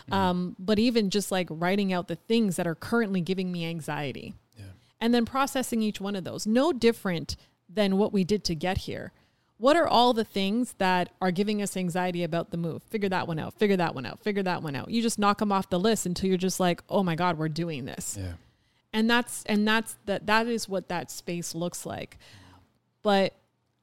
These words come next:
Speaker 2: I think that I've reserved that part for after the kids get into school.
Speaker 1: Mm.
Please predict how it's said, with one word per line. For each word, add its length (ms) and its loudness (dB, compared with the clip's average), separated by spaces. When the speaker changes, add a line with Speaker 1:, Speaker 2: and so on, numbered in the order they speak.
Speaker 2:
I 100 2
think 340 0
that 360 2
I've 280 0
reserved 760 0
that 340 0
part 500 -2
for 640 0
after 640 2
the 80 -4
kids 340 -4
get 140 -4
into 200 -4
school. 440 -8
Speaker 1:
Mm. 60 -20